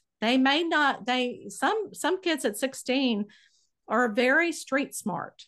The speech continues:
They understand things that we don't understand. And then there's some that don't, that may not be ready for it. But if your sixteen-year-old is ready to work, why not? You know, so, so the book kind of, kind of opens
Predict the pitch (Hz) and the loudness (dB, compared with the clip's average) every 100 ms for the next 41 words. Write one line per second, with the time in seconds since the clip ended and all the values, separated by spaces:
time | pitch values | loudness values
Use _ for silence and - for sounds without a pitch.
0 | _ 220 254 262 277 254 - - 240 247 | _ 0 4 4 2 -2 -4 -2 0 2
1 | 254 240 147 - - - - 247 185 220 | 2 0 -8 -10 -14 -14 -4 0 2 2
2 | 233 220 208 180 202 190 185 - 202 156 | 2 0 -2 -2 -2 -2 -6 -4 -4 -4
3 | - - _ - - - - 240 262 269 | -8 -14 _ -20 -20 -20 -4 2 4 2
4 | 302 294 285 269 262 247 233 - - 294 | 2 0 0 2 2 2 0 -4 -6 -4
5 | 392 349 214 147 214 269 254 233 226 208 | -2 -2 -4 -2 0 2 0 0 -2 -2
6 | 226 311 349 - 202 180 180 240 320 370 | -2 -2 -6 -4 -4 -2 -4 -4 -6 -8
7 | - 403 - 330 285 277 269 254 214 - | -6 -8 -6 -4 -2 -2 0 0 -2 -2
8 | 233 247 180 175 233 269 - - 180 254 | 0 0 -2 -4 -2 -4 -6 -8 -4 -2
9 | 233 208 226 - _ - _ _ _ - | -2 -4 -6 -10 _ -20 _ _ _ -20
10 | _ - 226 208 185 185 - 247 226 214 | _ -4 0 2 2 0 0 2 2 0
11 | - - - 285 254 269 403 - 339 285 | -6 -20 -2 2 2 4 0 0 0 0
12 | 226 - - 262 269 269 240 - _ _ | -2 -8 -14 -4 0 0 -2 -6 _ _
13 | 285 302 311 294 262 - | -2 0 2 0 -2 -8